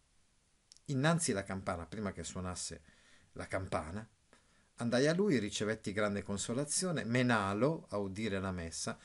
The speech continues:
lo condussi ad udire la messa, ricevette la Santa Comunione, la quale mai più non aveva ricevuta. Era quella volontà accordata e sottoposta alla volontà di Dio. Quell'uomo, quel disgraziato, quel poveraccio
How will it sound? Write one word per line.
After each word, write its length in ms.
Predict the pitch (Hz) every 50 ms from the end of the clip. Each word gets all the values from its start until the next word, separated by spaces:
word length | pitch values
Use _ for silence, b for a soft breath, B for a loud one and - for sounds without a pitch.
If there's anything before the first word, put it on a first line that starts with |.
| B B B
lo 260 | - 120 156 165 127 -
condussi 720 | - 113 107 107 101 110 113 98 - - - - 87 - -
ad 260 | - 117 117 - 95
udire 260 | 92 90 98 113 98 87
la 120 | 87 87
messa, 400 | 87 85 82 - - - 123 - B B B B B B B
ricevette 640 | - 127 143 143 - 147 131 151 156 - - 117
la 80 | 104 101
Santa 340 | - - 107 101 - - 92
Comunione, 480 | - 95 92 90 90 104 131 143 131
la 140 | 113 110 113
quale 240 | - 131 127 123 117
mai 180 | 113 113 113
più 180 | - - 143 151
non 200 | 139 120 107 107
aveva 320 | 104 98 110 110 101 98
ricevuta. 680 | 92 95 87 - - 98 87 78 78 - - - 107 - b b b b b b b b b b b b b b
Era 220 | 131 131 135 139
quella 220 | - 170 165 160
volontà 520 | 147 143 147 151 156 151 151 175 175 - -
accordata 680 | - 147 - - 160 147 143 135 160 180 196 196 196
e 40 | 180
sottoposta 720 | 165 - 156 - - 147 120 - 147 165 160 - - 160
alla 120 | 147 135 127
volontà 460 | 117 123 117 117 113 110 - 131 127
di 180 | 123 120 117
Dio. 340 | 101 98 92 90 87 87 - B B B B B B B
Quell'uomo, 800 | - 202 208 196 175 143 117 98 92 85 82 85 82 76 - - b b b b b _
quel 260 | - - 156 151 131
disgraziato, 840 | 123 120 139 127 120 120 127 120 120 - - 147 139 123 117 - 117
quel 160 | 95 110 107
poveraccio 880 | - - 131 127 120 120 120 120 123 117 104 95 - - - 92 82